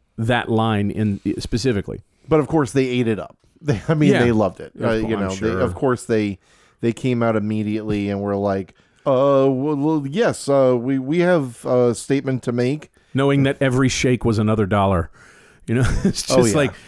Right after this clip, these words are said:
Speaker 1: gold coins popping out of Sonic. Every time you shake that thing, it's just gonna make 'em more money.
Speaker 2: Yeah, I went to number one, this song, on the Hot one hundred, December thirteenth, two thousand three,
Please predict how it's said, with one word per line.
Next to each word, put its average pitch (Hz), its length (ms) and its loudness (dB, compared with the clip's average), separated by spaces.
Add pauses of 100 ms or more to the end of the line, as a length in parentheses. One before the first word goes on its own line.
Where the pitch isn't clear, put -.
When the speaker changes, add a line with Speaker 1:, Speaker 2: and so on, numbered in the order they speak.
(160)
Speaker 1:
gold 131 260 0
coins 127 340 0
popping 117 400 0
out 110 140 2
of 90 80 0
Sonic. 107 460 -2 (360)
Every 123 160 2
time 123 200 2
you 113 40 2
shake 123 300 0
that 104 180 0
thing, 104 220 -2
it's 98 140 -4
just 95 120 -6
gonna 101 160 -4
make 101 220 -2
'em 95 80 -4
more 95 160 -4
money. 95 360 -4 (560)
Speaker 2:
Yeah, 110 160 0
I 113 40 2
went 156 220 0
to 190 80 2
number 165 280 0
one, 151 280 0
this 139 140 -2
song, 139 260 0
on 131 100 -2
the 113 120 -4
Hot 127 200 -2
one 127 120 -2
hundred, 120 340 -2
December 117 320 -6
thirteenth, 117 420 -6
two 117 160 0
thousand 107 240 -2
three, 113 300 -4